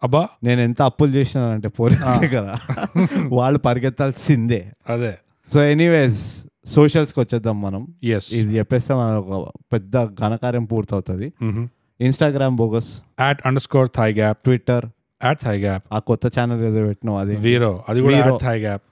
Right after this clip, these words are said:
Speaker 2: ఆ, ఈమెయిల్.
Speaker 1: mind thigh gap at gmail dot com.
Speaker 2: చాలు.
Speaker 1: అంతే.
Speaker 2: ఇన్ని చాలు.
Speaker 1: అంతే.
Speaker 2: ఇక్కడ, ఇక్కడ, ఇక్కడ, ఇక్కడ మాకు మెసేజ్ చేసేస్తే మేము చదువుతాం అన్ని.
Speaker 1: యా.
Speaker 2: అదే మెసేజ్ కాపీ పేస్ట్ అయినా చేయండి.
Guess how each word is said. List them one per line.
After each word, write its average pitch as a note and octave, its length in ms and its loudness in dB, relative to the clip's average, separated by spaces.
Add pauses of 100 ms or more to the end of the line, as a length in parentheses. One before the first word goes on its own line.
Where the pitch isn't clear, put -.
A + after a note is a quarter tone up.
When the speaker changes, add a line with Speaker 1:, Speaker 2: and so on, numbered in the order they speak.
(100)
Speaker 2:
ఆ, A2+ 280 0
ఈమెయిల్. C3+ 380 2 (260)
Speaker 1:
mind G#2+ 280 -2
thigh C#3+ 180 0
gap A2+ 180 -2 (220)
at A#2+ 200 -10
gmail G#2+ 360 -6
dot G2+ 400 -10 (120)
com. F2+ 140 -8
Speaker 2:
చాలు. A3+ 300 4 (260)
Speaker 1:
అంతే. B2 300 -8 (140)
Speaker 2:
ఇన్ని F3 320 2 (120)
చాలు. D3 320 -2 (220)
Speaker 1:
అంతే. G2+ 300 -10
Speaker 2:
ఇక్కడ, F#3+ 300 -2
ఇక్కడ, F#3 180 -4
ఇక్కడ, F3 200 -4
ఇక్కడ D#3+ 200 -2
మాకు C#3+ 200 -2
మెసేజ్ C3 380 -2
చేసేస్తే C3+ 340 -4
మేము F#3+ 120 -2
చదువుతాం F3+ 480 0
అన్ని. G#2 240 -6 (220)
Speaker 1:
యా. A2 220 -2 (120)
Speaker 2:
అదే D3+ 220 2
మెసేజ్ F#3+ 380 -2
కాపీ D3+ 260 0
పేస్ట్ E3+ 260 -2
అయినా D3+ 140 -4
చేయండి. G2 360 -6